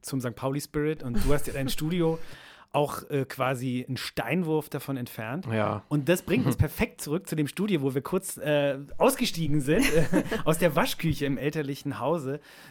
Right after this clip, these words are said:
Speaker 1: Das ist natürlich eine schöne Vorstellung. Das heißt, du hast einfach gesagt, so, „Ey, ich nehme jetzt den Keller, baue den um.“ Und deine Eltern haben gesagt, „Äh,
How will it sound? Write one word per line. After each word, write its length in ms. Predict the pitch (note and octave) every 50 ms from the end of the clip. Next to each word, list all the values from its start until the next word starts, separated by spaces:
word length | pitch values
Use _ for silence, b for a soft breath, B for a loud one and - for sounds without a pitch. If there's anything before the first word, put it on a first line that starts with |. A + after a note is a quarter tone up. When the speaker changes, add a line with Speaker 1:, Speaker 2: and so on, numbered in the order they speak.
| B B
Speaker 1:
Das 80 | C3
ist 40 | B2+ D3+
natürlich 240 | D3 C3+ C#3+ C3+
eine 80 | C#3 C#3+
schöne 300 | C3+ - D#3 D3+ D3 C3
Vorstellung. 680 | - - D3+ E3 E3 E3 E3+ C#3+ C#3+ C#3 C#3 C3+ C3 B B B B B B
Das 140 | B2+ A#2+ -
heißt, 320 | C#3 D3+ D3+ D3 D3 -
du 80 | - C#3+
hast 100 | D#3+ E3
einfach 180 | D3+ C#3+ C3 C#3
gesagt, 240 | C#3 D3 D3 C#3
so, 100 | - D3
„Ey, 160 | C3 C#3 D3+ D3+
ich 140 | D3 -
nehme 160 | - D#3 D#3 D#3
jetzt 120 | D3+ -
den 60 | - C#3
Keller, 380 | - - E3 F#3 F3+ F3+ F3+
baue 240 | F3 - C#3+ C#3+ C#3+
den 140 | C#3+ C#3+ -
um.“ 260 | D3+ E3 F#3 G#3 G3+
Und 100 | E3 D3+
deine 160 | D3 C#3 C#3+
Eltern 180 | C#3 D3+ D3+ D3+
haben 80 | D3+
gesagt, 280 | D3+ C#3+ D#3 D#3 - -
„Äh, 360 | - C#3 C3+ C3+ C3 C3 B2+